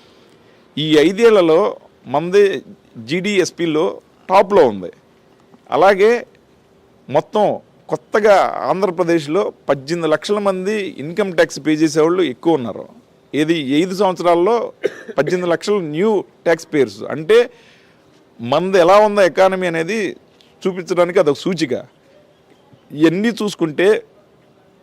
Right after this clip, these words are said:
వ్యవసాయం చూసుకోండి, ఇండస్ట్రీ తీసుకోండి, ఐటీ తీసుకోండి, ఫార్మా రంగం అయితే బల్క్ డ్రగ్ పార్క్ దాదాపు పదహారు రాష్ట్రాలతో పోటీపడి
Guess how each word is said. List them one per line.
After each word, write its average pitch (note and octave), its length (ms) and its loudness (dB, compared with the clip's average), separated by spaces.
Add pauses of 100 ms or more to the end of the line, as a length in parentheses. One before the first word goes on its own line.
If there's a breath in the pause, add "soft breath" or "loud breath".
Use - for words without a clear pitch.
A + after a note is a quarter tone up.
(300)
వ్యవసాయం F3 480 2
చూసుకోండి, E3 560 -2
ఇండస్ట్రీ D#3+ 360 -6
తీసుకోండి, D#3 520 -4 (200)
ఐటీ D3 180 -4
తీసుకోండి, D#3 500 -4
ఫార్మా F3 520 0
రంగం E3+ 280 -4
అయితే D#3 200 -4
బల్క్ D3 340 -2
డ్రగ్ D3 260 -4
పార్క్ A#2+ 260 -4 (120)
దాదాపు D3+ 440 0
పదహారు D3 480 2
రాష్ట్రాలతో E3 520 0
పోటీపడి D3 640 -4